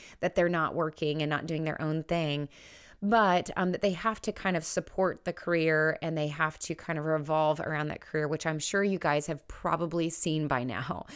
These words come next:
So when I say serving spouse, that's who I'm referring to, supporting spouse. And then, of course, we have you, the family members. And so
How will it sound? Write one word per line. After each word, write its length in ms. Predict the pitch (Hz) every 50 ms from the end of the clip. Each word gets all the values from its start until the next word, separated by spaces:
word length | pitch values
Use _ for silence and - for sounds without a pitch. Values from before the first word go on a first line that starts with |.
| - - - - -
So 340 | - - 254 220 180 165 160
when 220 | 147 196 208 214
I 140 | 214 220 233
say 180 | - 220 196
serving 400 | 214 - - 185 180 175 185 180
spouse, 340 | 165 - - 165 160 160 160
that's 180 | - 156 - -
who 80 | -
I'm 120 | 160 156 156
referring 360 | 156 - - 151 151 147 147
to, 300 | 143 - 151 143 143 147
supporting 540 | 151 - - 156 151 - 160 151 151 147 147
spouse. 480 | 147 - - 156 147 147 147 147 - - - _ _ _ _ _ _ _ _ _ _ - - -
And 100 | 202 196
then, 80 | 180
of 80 | 175 175
course, 220 | - 175 160 -
we 80 | 180 165
have 360 | 139 - 170 165 165 165 165 - - - - - -
you, 160 | - 180 165
the 60 | - -
family 280 | - 165 151 151 156
members. 460 | 151 143 143 151 156 175 214 240 226 - - - - - - - - -
And 280 | - 202 196 208 196
so 500 | - - 208 208 208 208 208 208 208 214